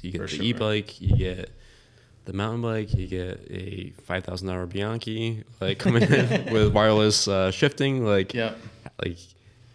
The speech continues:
Speaker 1: when these people bring these bikes in, you're just like, "Hold on, I gotta do, like, a little homework here <laughs> before I start working on
Speaker 2: Yeah,
Speaker 1: this guy."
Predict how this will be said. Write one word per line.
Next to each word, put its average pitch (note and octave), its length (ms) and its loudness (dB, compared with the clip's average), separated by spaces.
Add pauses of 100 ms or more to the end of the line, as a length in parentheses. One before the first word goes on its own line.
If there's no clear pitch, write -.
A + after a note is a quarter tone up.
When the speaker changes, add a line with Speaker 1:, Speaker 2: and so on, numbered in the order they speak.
(320)
Speaker 1:
when A2+ 80 -2
these A2 120 2
people C#3 200 -2
bring B2 240 0
these A#2 80 0
bikes G#2 300 -2
in, G#2 80 -2
you're F#2 100 -2
just F#2 220 -2
like, F2 300 -4
"Hold F#2 200 -6
on, F2 140 -6
I F2+ 80 -4
gotta F#2+ 140 0
do, F#2 200 -2
like, F2+ 140 -2
a F#2 60 -4
little F2 120 -2
homework F2 300 -4
here B2+ 100 4
<laughs> G#2 80 2
before - 200 2
I - 20 6
start G#2 240 4
working G2 220 2
on F#2+ 60 2
Speaker 2:
Yeah, D3 300 6
Speaker 1:
this F#2 40 0
guy." F#2 100 -10